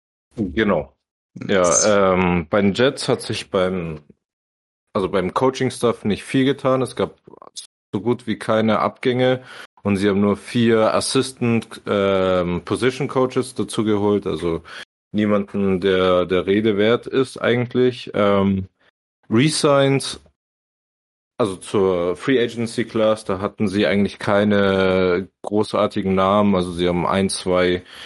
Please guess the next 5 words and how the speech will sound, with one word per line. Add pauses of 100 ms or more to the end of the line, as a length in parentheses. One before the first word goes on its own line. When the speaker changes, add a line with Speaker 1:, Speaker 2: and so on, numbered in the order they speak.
(440)
Speaker 1:
so,
so
Veteran
Minimal
Deals